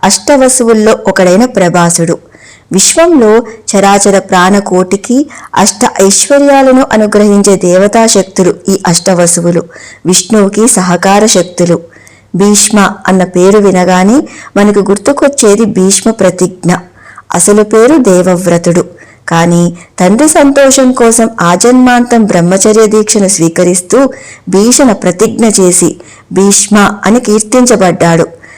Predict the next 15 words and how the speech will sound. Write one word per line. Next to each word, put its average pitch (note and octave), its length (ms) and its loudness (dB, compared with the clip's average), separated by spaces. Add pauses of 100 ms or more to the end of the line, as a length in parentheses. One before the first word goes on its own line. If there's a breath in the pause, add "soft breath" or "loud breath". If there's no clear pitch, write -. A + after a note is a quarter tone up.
(140)
స్వయంగా G3 640 2 (220 loud breath)
శ్రీకృష్ణుని A#3 680 0
సమక్షంలో F#3+ 840 0 (300 loud breath)
లోకానికి C#4 600 2
విష్ణు F#3+ 400 -2
సహస్రనామావళి A3 1300 0
అను F#3+ 300 0 (360 loud breath)
గొప్ప F#3+ 200 -2
ఆధ్యాత్మిక G#3 840 0
సంపదని F#3 680 0
అందించిన F3+ 520 -2
మహనీయుడు G3+ 640 0 (120)
భీష్ముడు, F3 540 0 (520 loud breath)
మహాకృష్ణ F#3 760 -2
భక్తుడు. F3 540 -2